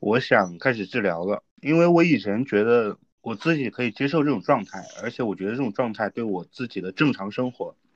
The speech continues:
没有什么太大的影响。抑郁症它不仅是体现在负面情绪上，大多数人对抑郁症的误解就是会认为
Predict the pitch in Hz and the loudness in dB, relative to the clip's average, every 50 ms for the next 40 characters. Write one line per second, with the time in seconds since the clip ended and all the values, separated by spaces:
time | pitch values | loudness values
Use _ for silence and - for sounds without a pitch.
0 | _ - - - - - - - 90 95 104 - 117 110 95 87 87 92 98 _ | _ -20 -20 -16 -14 -14 -12 -8 -6 -4 -4 -4 -4 -4 -6 -6 -6 -8 -10 _
1 | _ _ _ - - 143 127 110 - - 120 113 107 98 90 82 82 95 113 - | _ _ _ -2 2 2 2 2 4 4 4 4 4 2 0 -6 -8 -10 -10 -10
2 | - - - _ _ _ _ _ _ _ _ - 185 214 202 175 - 226 196 175 | -12 -16 -18 _ _ _ _ _ _ _ _ 2 4 6 6 6 4 4 2 4
3 | 185 185 185 190 202 202 _ _ _ - 202 208 196 - - 104 95 98 - - | 2 2 2 2 2 -2 _ _ _ -4 -2 -2 -2 -2 -4 -8 -8 -8 -8 -8
4 | 160 156 - - 101 107 117 123 143 151 - - - - 180 165 139 123 - 98 | -8 -8 -8 -6 -6 -6 -4 -2 -2 -2 -4 -4 -2 0 2 2 2 2 0 -4
5 | 95 101 - 190 175 - - 90 80 _ _ _ _ _ - 190 185 175 180 185 | -8 -4 0 0 0 0 0 -4 -12 _ _ _ _ _ 2 4 4 4 4 0
6 | 196 180 202 175 139 131 143 156 156 139 123 131 170 175 156 147 175 165 147 135 | 0 2 0 0 0 -2 -2 -2 -2 -2 -2 -4 -6 -8 -6 -6 -6 -4 -4 -4
7 | 131 175 151 - 113 92 85 98 110 113 - - 113 101 98 101 - 131 131 139 | -2 -4 -6 -6 -6 -8 -8 -8 -10 -12 -10 -8 -8 -6 -6 -6 -4 -2 0 0
8 | 143 127 117 110 113 113 | 0 0 0 -2 -4 -6